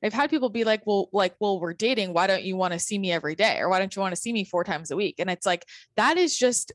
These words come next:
this, this projection you have of what a relationship looks like. But I'm more about quality time, and I can not talk to anybody. I mean, you're a prime example, right? Th-, but this is how most of my closest relationships are. It's like, I might not talk to somebody for, like, three years, and then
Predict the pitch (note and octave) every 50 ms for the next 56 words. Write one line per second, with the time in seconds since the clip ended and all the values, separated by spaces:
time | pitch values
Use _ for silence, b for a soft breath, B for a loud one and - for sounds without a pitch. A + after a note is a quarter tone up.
0 | _ - F#3 G#3+ G#3+ G#3 - - - - - - _ _ - G3+ A3 G#3 - -
1 | - G3 F#3 - G#3+ A3 - - - - F3+ F3+ G3 G#3 A3 G#3 F#3 D#3 D3+ D#3
2 | E3+ F#3 - F#3 F3+ F3+ F#3 G#3 G#3 G#3 F#3+ F3+ F#3+ F3+ F3+ F#3 - - F#3+ -
3 | D#3+ - A#3+ E4+ G4 - - - F#3 E3+ D#3 D#3 F3 - - B B B B B
4 | _ - A3 G3+ - G#3 C#4+ E4+ G4+ G#4+ G4+ E4 C#4 A3+ - - - B3+ A#3 A3+
5 | G#3 F3 F#3 F#3 - C#4 F4+ F4+ B3+ G3 F#3 F#3+ F#3+ G3 F#3+ - G3+ G#3 A#3+ B3+
6 | - C#4+ C#4 A#3+ G#3+ G#3 B B B _ _ G3 G3 G#3 B3 - - - C4 C4
7 | C#4 - B3+ - F#3 F#3+ F#3+ F#3 F#3+ F3+ F#3 F#3+ - - G#3 G#3 G3+ G3+ G#3+ A#3+
8 | C4+ C4 - C#4 C4 A#3+ A#3 A3+ A#3 D#4 G3+ C#4+ G#3 E3+ F3 F#3 G#3 G#3 G#3 A#3+
9 | A#3+ - G#3+ A#3+ A3+ D4+ C#4+ - C#4+ C4 C#4 C4+ C4 A3 A3+ B3 B3 - B3+ B3
10 | A3+ G#3 - - G#3+ A3+ - A#3 - - F#3+ F#3 F#3+ G3+ - - G3+ F#3 E3+ -
11 | - - D4 C4+ G3+ G3 - G3+ F#3 - B B B B B B - G#3 A#3 D#4
12 | G4 G#4 G4+ A#3 G#3 G3+ F#3 F#3 G#3 - A3+ A3+ A#3+ B3+ - A#3+ G3+ F#3 F3+ -
13 | _ _ _ _ - F#3+ G3+ G#3+ G#3 F#3+ G3+ G3+ D3+ - D#3+ G3+ - - G#3 G#3
14 | G#3 G3+ G3 F#3+